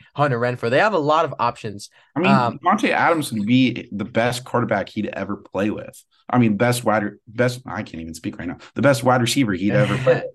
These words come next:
Speaker 2: Like
Speaker 1: Yeah. No, okay, you're right. The offense is loaded.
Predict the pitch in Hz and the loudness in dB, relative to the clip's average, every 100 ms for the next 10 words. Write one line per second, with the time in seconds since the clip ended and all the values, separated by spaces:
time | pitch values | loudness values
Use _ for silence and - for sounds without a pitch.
0 | _ _ _ _ 104 110 85 - - 202 | _ _ _ _ 0 0 0 -8 -2 2
1 | 208 208 175 185 180 139 - _ _ - | 2 0 0 2 0 -2 -12 _ _ -8
2 | 160 185 196 226 220 202 147 139 113 120 | -2 2 4 4 2 -2 -2 -6 -2 -2
3 | 110 85 78 | -2 -4 -14